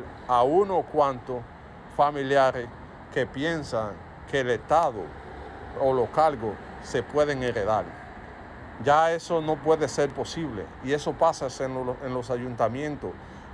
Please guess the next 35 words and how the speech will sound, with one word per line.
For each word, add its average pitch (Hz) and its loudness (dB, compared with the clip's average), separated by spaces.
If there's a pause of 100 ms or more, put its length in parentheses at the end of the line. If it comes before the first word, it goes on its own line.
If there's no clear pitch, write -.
eso 156 4
pasa 139 6
en 131 -2
el 123 2
con-, 120 -2
en, 120 2
en 120 -2
la 117 2
Cámara 143 4
del 131 0
Senado 123 2
y 135 -2
en 131 0
los 113 2
diputados, 117 2 (500)
que 127 0
se 120 -4
ponen 156 0
gente 151 -2 (1160)
que 131 6
van 151 4
a 151 0
suplir, 143 -2 (720)
eh, 120 6
la 127 6
plaza 147 2
dejada 135 2
por 131 -4
un 139 -2
familiar. 127 2 (580)
Hay 143 4
que 160 4
acabar 143 4
con 135 -4
eso. 156 -2